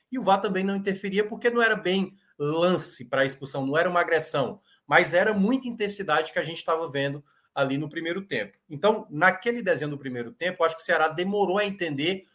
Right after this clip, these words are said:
o tipo de jogo que tava acontecendo, porque o Ceará dominava o São Paulo, em boa parte, mas não conseguia fazer dessa,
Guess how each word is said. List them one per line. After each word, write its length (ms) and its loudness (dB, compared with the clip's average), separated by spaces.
o 120 -4
tipo 380 -2
de 100 -4
jogo 220 2
que 80 -8
tava 240 4
acontecendo, 580 -2
porque 200 -8
o 40 -2
Ceará 220 -2
dominava 760 2
o 80 -6
São 220 -2
Paulo, 380 4
em 60 -8
boa 200 -4
parte, 380 4
mas 400 4
não 160 2
conseguia 480 -4
fazer 520 -2
dessa, 540 2